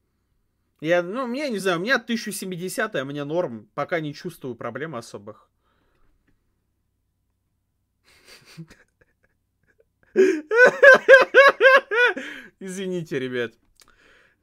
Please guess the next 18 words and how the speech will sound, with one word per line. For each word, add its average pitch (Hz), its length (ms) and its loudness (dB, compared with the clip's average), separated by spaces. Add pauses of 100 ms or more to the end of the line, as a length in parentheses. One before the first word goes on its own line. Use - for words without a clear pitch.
(200)
Тут 180 180 -6
Александр 185 480 -6
Лукашенко 175 680 -8
вышел 123 400 -10
и 123 60 -12
сказал 156 460 -8
великие 131 480 -14
слова. 120 580 -12 (1400)
"Активизировались 185 1000 -6
определенные 170 800 -6
силы, 214 520 -8
которые 190 520 -6
начинают 160 640 -8 (100)
интенсивничать, 160 1300 -12 (460)
раскачивая 156 760 -8
ситуацию 151 600 -10
в - 80 -20
стране. 127 640 -10